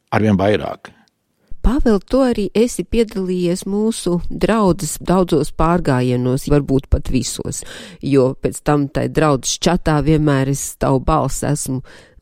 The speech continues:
Speaker 2: lasījusi un skatījusies, ko tu raksti, priecīgus komentārus, uzmundrinājumu, komplimentus.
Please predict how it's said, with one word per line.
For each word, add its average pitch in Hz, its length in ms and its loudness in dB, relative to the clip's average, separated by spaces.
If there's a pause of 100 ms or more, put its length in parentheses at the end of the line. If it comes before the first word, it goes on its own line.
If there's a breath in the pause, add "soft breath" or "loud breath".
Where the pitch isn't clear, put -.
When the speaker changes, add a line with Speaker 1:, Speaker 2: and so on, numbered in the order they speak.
Speaker 2:
lasījusi 135 920 -2
un 123 180 2
skatījusies, - 880 -2
ko 127 180 -2
tu - 160 -6
raksti, 156 460 -2
priecīgus 120 680 -6
komentārus, 139 840 0
uzmundrinājumu, 131 1040 -2
komplimentus. 151 1000 2